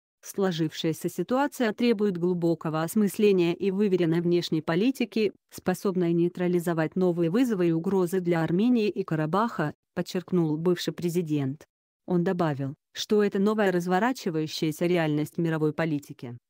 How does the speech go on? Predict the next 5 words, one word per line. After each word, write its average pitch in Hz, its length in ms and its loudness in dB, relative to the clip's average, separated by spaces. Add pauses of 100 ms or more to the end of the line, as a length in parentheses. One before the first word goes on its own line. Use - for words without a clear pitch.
с - 100 -16
которой 175 460 0
придётся 180 520 -2
считаться 160 600 -4
всем, 151 420 -2